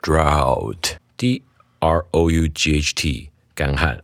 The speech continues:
我们来看看我们的例句哈，这两个例句是很时事台湾人生活哈。假若今年是干旱的话，请大家节约用水吧。If it is a drought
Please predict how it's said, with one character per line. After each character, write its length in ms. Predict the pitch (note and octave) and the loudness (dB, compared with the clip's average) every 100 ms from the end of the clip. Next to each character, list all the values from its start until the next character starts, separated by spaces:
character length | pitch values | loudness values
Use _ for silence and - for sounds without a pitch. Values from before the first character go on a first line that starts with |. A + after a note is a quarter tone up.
| - | -6
我 80 | D2 | -2
们 80 | |
来 100 | D#2+ | 0
看 200 | G2+ - | 0 -2
看 100 | C#3+ | 0
我 20 | - | 0
们 60 | |
的 80 | E2+ | 0
例 140 | C#3 | 0
句 200 | G#2 A#2+ | 0 0
哈， 200 | D#2+ D2 B1+ | 0 0 -2
这 120 | C#3+ | 0
两 120 | A#2 | 0
个 60 | C#2 | 0
例 100 | A#2 | -2
句 240 | G2 G#2 | 0 0
是 200 | G2+ A2+ | 2 0
很 180 | G2+ C#2+ | 0 0
时 200 | D2 E2 | 0 2
事 180 | E2 F#2+ | 0 0
台 120 | E2+ | 2
湾 80 | F#2+ | 2
人 120 | E2+ | 2
生 240 | - E2+ E2 | 2 2 2
活 220 | E2 - | 0 -2
哈。 260 | - - - - - - - - - - | -6 -8 -12 -20 -20 -20 -20 -20 -20 -18
假 360 | - A2+ D2+ C2+ | -2 0 0 -2
若 260 | - F3+ B2 | 0 2 2
今 300 | - C#3+ D3 | 2 0 2
年 260 | G2 F2+ | 2 2
是 180 | F#2+ - | 2 2
干 320 | G2+ - F#3+ | 2 2 2
旱 200 | F#3+ F3+ | 2 2
的 80 | E2+ | 0
话， 320 | D2 G2 C2+ | 2 2 2
请 180 | D2 D2 | -2 -4
大 140 | D2+ F#2 | 0 0
家 60 | |
节 220 | G2+ - F#2+ | 2 2 2
约 100 | C#3+ | 2
用 180 | F#3 | 2
水 200 | F2+ - - | 2 -2 -4
吧。 320 | - G#1+ - - - - - - | -6 -8 -10 -20 -20 -20 -10 2
If 240 | C3 D#3+ - | 2 2 0
it 260 | F#2+ G#2 E2 | 2 2 2
is 280 | D#2 E2+ | 2 2
a 180 | - D#2 | 2 0
drought 680 | C2 D2 G2 F2+ C2+ C#2 | 0 2 2 4 2 0